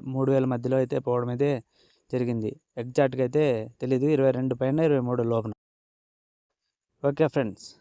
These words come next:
ఈ వీడియో కనుక మీకు నచ్చినట్టయితే లైక్, షేర్, సబ్స్క్రైబ్ అయితే చేయడం మాత్రం మర్చిపోకండి.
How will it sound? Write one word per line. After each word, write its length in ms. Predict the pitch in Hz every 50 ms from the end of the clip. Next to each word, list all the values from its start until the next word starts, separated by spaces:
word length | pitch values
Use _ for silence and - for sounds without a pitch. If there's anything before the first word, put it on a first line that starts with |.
| _ _ _ -
ఈ 60 | 139
వీడియో 260 | 143 147 151 151 147
కనుక 200 | 147 143 143 135
మీకు 280 | 139 139 143 127 131 120 113 - - _ _ _ _ _ _ _ _ _ _ _ _ -
నచ్చినట్టయితే 520 | 120 - - 135 131 131 127 120 123 120 113
లైక్, 400 | 113 117 120 123 120 123 123 -
షేర్, 420 | - - - 120 120 120 120 117 110
సబ్స్క్రైబ్ 500 | - 117 113 - - - 120 117 117 113
అయితే 200 | 110 113 117 113 107 104 107 _ _ _ _ _ _ _ _ _ _ -
చేయడం 360 | - 127 123 123 123 123 123 120
మాత్రం 260 | 117 113 110 120 117 113
మర్చిపోకండి. 580 | 113 113 - - 120 117 117 113 113 117 120